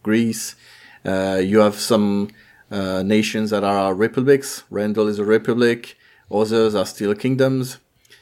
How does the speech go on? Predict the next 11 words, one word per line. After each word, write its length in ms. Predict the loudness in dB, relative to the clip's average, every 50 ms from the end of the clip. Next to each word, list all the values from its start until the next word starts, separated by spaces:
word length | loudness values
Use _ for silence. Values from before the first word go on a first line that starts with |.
| -20 _ _ _
So 420 | -8 -2 0 2 4 4 4 4
it's 160 | 2 2 2
a, 180 | 4 4 4 4
it's 140 | 2 2 0
an 80 | -2
interesting 760 | -2 -2 -2 -4 -4 -4 -6 -6 -6 -4 -4 -4 -2 0 0
way 440 | 0 2 2 2 4 4 4 2 2 0
to 480 | -2 -8 -6 -6 -6 -6 -8 -10 -12 -16 _
quickly 320 | -6 -6 -6 -2 0 0
establish, 520 | 0 2 2 0 0 2 2 -2 -2 -2
a, 60 | -4